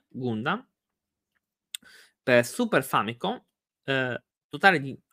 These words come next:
ottantaquattro, gioco coi robottoni, perché Gundam sono i robottoni. Robocop tre,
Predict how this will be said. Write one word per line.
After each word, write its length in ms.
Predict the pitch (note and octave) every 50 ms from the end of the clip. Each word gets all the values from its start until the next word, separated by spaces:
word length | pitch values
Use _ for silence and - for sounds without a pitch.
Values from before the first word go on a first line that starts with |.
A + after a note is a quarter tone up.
| _ -
ottantaquattro, 1000 | - F#3+ F#3+ - A3 G3+ G3 F#3+ - - - - B2+ F#2+ G#2 - _ - F#3 F3+
gioco 320 | D3+ D#3 C#3+ - - C#3+ C#3
coi 260 | - C3 A#2+ A#2+ A#2+
robottoni, 680 | B2+ C#3 C#3 C#3+ F3 G3+ G3+ - - G2+ G2+ A2 A2+
perché 240 | A2+ B2+ C#3 C#3 C3+
Gundam 500 | B2 B2+ A#2+ A2+ A2 G#2 G#2 G2 G2 G#2+
sono 260 | A2 - - G2+ - - _
i 100 | - A#2
robottoni. 640 | G#2+ G2 F2 F#2 G2+ - _ - - - - A#2+ B2 _ _ _ _ _ _ _ _ _ _ _ _ _ _ _ _ _ _ _ _ _ _ _ _ _ _ _ -
Robocop 600 | - F3 A3+ C#4 D4 A3+ G3+ G3 - - F3 - -
tre, 460 | - C3+ A#2 A2 B2 - - _